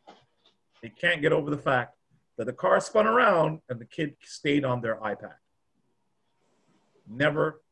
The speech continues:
missed a beat. Daniel is like that with the image that he's seeing.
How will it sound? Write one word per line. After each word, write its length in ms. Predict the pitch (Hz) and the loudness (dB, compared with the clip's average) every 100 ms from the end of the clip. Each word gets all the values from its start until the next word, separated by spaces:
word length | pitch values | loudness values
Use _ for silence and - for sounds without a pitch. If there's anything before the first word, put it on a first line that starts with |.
| _ - | _ -6
missed 420 | 123 127 - - | -2 -2 -4 -12
a 60 | 107 | -14
beat. 320 | 95 107 - _ _ _ _ _ - _ _ _ _ _ - _ _ - | -10 -10 -12 _ _ _ _ _ -20 _ _ _ _ _ -20 _ _ -6
Daniel 420 | 143 175 214 185 | 0 2 2 0
is 140 | 143 127 | 0 0
like 300 | 131 156 117 | 0 0 0
that 280 | 127 113 - | 0 0 -8
with 160 | 117 | -12
the 120 | 120 | -10
image 340 | - 147 117 101 | -6 -6 -6 -6
that 100 | 107 | -8
he's 140 | 104 | -8
seeing. 400 | - 156 113 95 | -8 -6 -6 -8